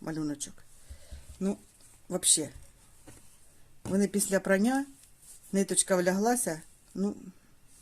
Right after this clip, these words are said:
дуже подобається. Такі ось яркенькі, класні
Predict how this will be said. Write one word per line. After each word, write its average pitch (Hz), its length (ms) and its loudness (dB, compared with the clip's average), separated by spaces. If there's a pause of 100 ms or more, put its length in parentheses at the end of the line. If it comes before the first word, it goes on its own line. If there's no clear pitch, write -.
(920)
дуже 165 300 -2
подобається. 151 760 -8 (1200)
Такі 165 280 -12
ось - 220 -12 (1120)
яркенькі, 208 600 -2
класні 170 480 -4